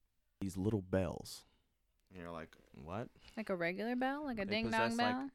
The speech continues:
Speaker 1: these bells, and they essentially are believed to cast spells on people. Um, kind of, like,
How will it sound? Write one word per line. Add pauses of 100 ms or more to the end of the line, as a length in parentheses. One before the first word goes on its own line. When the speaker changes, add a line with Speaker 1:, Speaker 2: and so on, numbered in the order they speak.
Speaker 1:
these
bells,
and
they (260)
essentially (160)
are
believed
to
cast
spells
on (240)
people. (600)
Um, (140)
kind
of,
like,